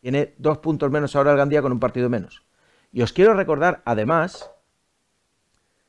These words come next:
porque me viene a la memoria estos días, que el año pasado, Adrià Ferrandis, que acabó siendo llevado en volandas por los jugadores de la temporada pasada,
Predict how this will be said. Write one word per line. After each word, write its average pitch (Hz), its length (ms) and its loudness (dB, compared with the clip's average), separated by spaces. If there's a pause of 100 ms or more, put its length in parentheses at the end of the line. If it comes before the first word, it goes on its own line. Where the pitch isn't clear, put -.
(200)
porque 113 220 -6
me 113 100 0
viene 147 160 0
a 175 40 2
la 160 60 2
memoria 151 380 2
estos 131 300 -4
días, 151 420 -2 (680)
que 117 100 -2
el 117 80 4
año 175 160 2
pasado, 175 560 0 (180)
Adrià 113 280 0
Ferrandis, 156 680 -2 (840)
que 120 80 -2
acabó 113 380 0
siendo 160 520 2
llevado 151 420 2
en 143 120 -2
volandas 147 460 2
por 139 160 -6
los 131 160 -4
jugadores 135 400 0
de 131 60 0
la 127 100 0
temporada 131 460 0
pasada, 127 500 -2